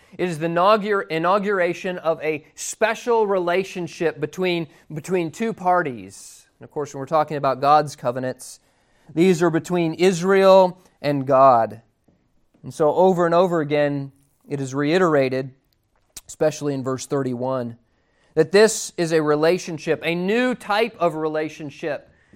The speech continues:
that w-, existed between Yahweh, B-, Jehovah, and Israel. We see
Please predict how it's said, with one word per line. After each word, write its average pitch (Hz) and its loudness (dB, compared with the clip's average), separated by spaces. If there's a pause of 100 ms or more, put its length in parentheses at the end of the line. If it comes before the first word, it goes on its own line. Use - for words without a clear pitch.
(180)
that 175 6
w-, 175 -4
existed 175 0
between 170 -2
Yahweh, 160 4
B-, 135 -12 (140)
Jehovah, 143 0 (1040)
and 139 -2
Israel. 117 -8 (1040)
We 156 -4
see 151 -4